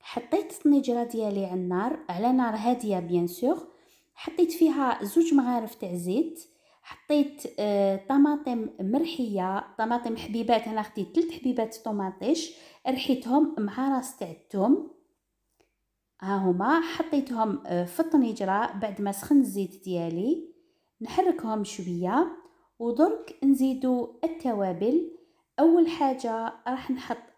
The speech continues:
الكمون. معروف إنه، آه، كل وصفات تاع السردين يحبوا الكمون، دوك نحط كمية،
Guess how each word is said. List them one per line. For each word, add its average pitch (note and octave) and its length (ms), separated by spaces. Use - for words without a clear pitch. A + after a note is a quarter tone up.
الكمون. B3 840
معروف C#4 560
إنه، C#4 540
آه، G#3 140
كل F#4+ 320
وصفات C4+ 600
تاع - 200
السردين A3+ 880
يحبوا A3+ 400
الكمون، F3+ 640
دوك G3+ 180
نحط G4 260
كمية، C4 640